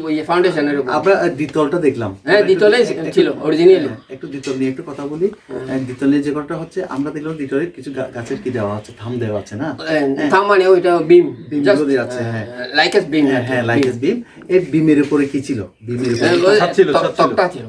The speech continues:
Speaker 1: Just, হ্যাঁ।
Speaker 2: মানে ইটের বা ইয়ার কোনো ইয়া ছিল
Speaker 1: না,
Speaker 2: না?
Speaker 1: না, ইট তো ওই মানে ওয়ালগুলাই ইট।
Speaker 2: ওয়ালগুলোই?
Speaker 1: হ্যাঁ,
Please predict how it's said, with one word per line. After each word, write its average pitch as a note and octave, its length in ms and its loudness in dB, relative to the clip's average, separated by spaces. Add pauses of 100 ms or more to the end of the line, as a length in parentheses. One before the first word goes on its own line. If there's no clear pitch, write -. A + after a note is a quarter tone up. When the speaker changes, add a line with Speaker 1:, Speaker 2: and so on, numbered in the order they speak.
(680)
Speaker 1:
Just, C#3 340 -4
হ্যাঁ। B2 200 -6
Speaker 2:
মানে E3 160 0 (100)
ইটের G3+ 400 2
বা F3+ 340 4
ইয়ার D3 200 0
কোনো D#3+ 220 -2
ইয়া C#3+ 120 2
ছিল C3 160 -2
Speaker 1:
না, F#3 60 4
Speaker 2:
না? G#3+ 60 4
Speaker 1:
না, G#3+ 80 0
ইট F3+ 420 4
তো A#3+ 120 2
ওই A3+ 260 6
মানে F3 260 4
ওয়ালগুলাই E3 600 4
ইট। - 380 -14
Speaker 2:
ওয়ালগুলোই? C#3 400 2
Speaker 1:
হ্যাঁ, G#2 300 -2